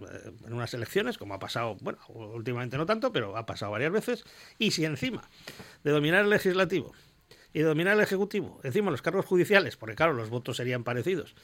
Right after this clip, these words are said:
también son de más o menos mi sistema ideológico, pues claro, es que al final uno que gana unas elecciones por mayoría absoluta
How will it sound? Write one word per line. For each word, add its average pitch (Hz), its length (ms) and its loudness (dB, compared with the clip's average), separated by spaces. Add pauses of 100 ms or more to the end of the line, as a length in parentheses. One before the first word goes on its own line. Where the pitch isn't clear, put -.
(400)
también 147 500 8 (200)
son 160 300 0
de 160 360 6 (140)
más 131 300 0
o 156 60 4
menos 160 580 -2
mi 107 640 -8
sistema 127 320 -6
ideológico, 160 540 0 (580)
pues 117 160 -2
claro, 180 220 4
es - 100 -4
que 135 80 0
al 127 80 2
final 156 300 2
uno 135 120 2
que 127 120 0
gana 143 180 2
unas 139 160 0
elecciones 143 400 0
por 120 140 -4
mayoría 113 320 -4
absoluta 156 500 2